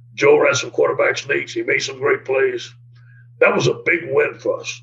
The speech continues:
okay? That, that started the momentum right there. But we played in the Fiesta Bowl, and Joe Burrow took a hit.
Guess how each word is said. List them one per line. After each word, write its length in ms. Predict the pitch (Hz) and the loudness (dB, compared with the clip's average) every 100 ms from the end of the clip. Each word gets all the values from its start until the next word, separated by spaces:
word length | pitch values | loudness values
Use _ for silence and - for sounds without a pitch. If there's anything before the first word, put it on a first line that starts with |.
| - | -14
okay? 340 | - 127 117 - - - - | 2 4 4 0 -18 -20 -6
That, 260 | - 196 - | 0 0 0
that 160 | 185 202 | -2 0
started 480 | - 160 220 214 | 0 2 2 2
the 80 | 175 | 0
momentum 480 | 180 180 175 160 127 | 0 0 0 -2 -2
right 160 | 120 113 | -2 -2
there. 200 | 101 - - - - - - - - - | -6 -8 -20 -20 -20 -20 -20 -20 -16 0
But 200 | 131 131 | 2 4
we 140 | 220 | 4
played 360 | 226 202 202 190 | 2 0 0 0
in 60 | |
the 80 | 156 | -2
Fiesta 440 | 139 156 160 - 135 | -2 0 0 0 -4
Bowl, 360 | 113 104 120 - - - - - - - | -4 -4 -6 -16 -20 -20 -20 -20 -20 -4
and 300 | 156 143 120 | 0 2 0
Joe 260 | 101 160 214 | -2 2 2
Burrow 320 | 180 190 160 | 2 0 0
took 200 | 170 180 | -2 -2
a 40 | |
hit. 260 | 202 156 - | 0 -2 -4